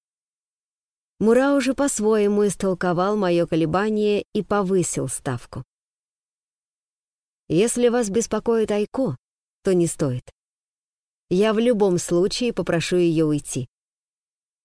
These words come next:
Найму сиделкой какую-нибудь женщину постарше, с опытом ухода за больными». Спасибо, господин Мурао, но нет.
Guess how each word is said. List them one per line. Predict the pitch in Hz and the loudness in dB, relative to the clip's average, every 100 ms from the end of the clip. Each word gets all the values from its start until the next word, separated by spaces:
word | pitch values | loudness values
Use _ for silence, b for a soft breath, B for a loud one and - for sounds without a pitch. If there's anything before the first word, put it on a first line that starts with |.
| _ _ _ _ _ _ - | _ _ _ _ _ _ 0
Найму | 233 233 254 | 2 4 2
сиделкой | - 220 247 233 220 202 | 2 4 4 4 2 2
какую-нибудь | 208 196 - 226 196 190 175 185 - - _ _ _ - | 0 -4 -2 0 2 0 0 0 -2 -12 _ _ _ -4
женщину | 202 196 185 196 | 0 0 0 -2
постарше, | 220 - 160 127 - 143 _ _ _ _ _ _ _ _ _ - | -2 -2 -4 -4 -8 -12 _ _ _ _ _ _ _ _ _ -8
с | - | -2
опытом | 226 185 208 | 0 0 0
ухода | 208 196 202 185 | 0 0 0 2
за | 185 | 0
больными». | 185 170 143 131 - _ _ _ _ _ _ _ _ _ _ _ _ _ _ | 2 2 0 -4 -8 _ _ _ _ _ _ _ _ _ _ _ _ _ _
Спасибо, | - - 202 247 202 | -14 -6 -4 -2 -2
господин | 170 - 170 170 | -2 -2 -2 0
Мурао, | 165 165 160 156 156 - _ - | 0 0 0 -2 -4 -8 _ -4
но | 185 175 160 - - | 0 0 -2 -6 -2
нет. | 175 151 - | -2 -2 -8